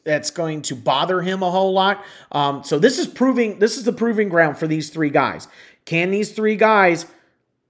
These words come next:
um, prove that they can produce, right? And if they can prove that they can produce, maybe we're gonna see a bright spot out of K C. But right now, Kansas City ain't going nowhere.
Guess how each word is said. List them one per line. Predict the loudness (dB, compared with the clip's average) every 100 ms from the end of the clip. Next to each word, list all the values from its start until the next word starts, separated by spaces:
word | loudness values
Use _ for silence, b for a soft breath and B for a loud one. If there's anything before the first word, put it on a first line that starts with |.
| _ _
um, | 0 2 2 -2 -12 _ _ _ _ _ -6
prove | 0 0 2
that | 2
they | 2
can | 0 -6
produce, | -6 -2 -2 -2 -6 -10 _ _ _ _ _ -4
right? | 0 0 -2 -4
And | -2 -2 -4
if | -2 0
they | 2 2
can | 2
prove | -2 -2
that | -2 -2
they | -4
can | -4
produce, | -6 -4 -4 -6 -10
maybe | -6 -2 -2 -2
we're | -2
gonna | -2 -4
see | -4 -4
a |
bright | 0 0 0
spot | 0 2
out | 2
of | -2
K | -4 -6
C. | -6 -8
But | -4
right | -2 -2
now, | 0 0 0 -4 B B B B B _ -20 -4
Kansas | -2 0 -2 4
City | 6 6
ain't | 2 0
going | 0 0
nowhere. | -4 -4 -6 -12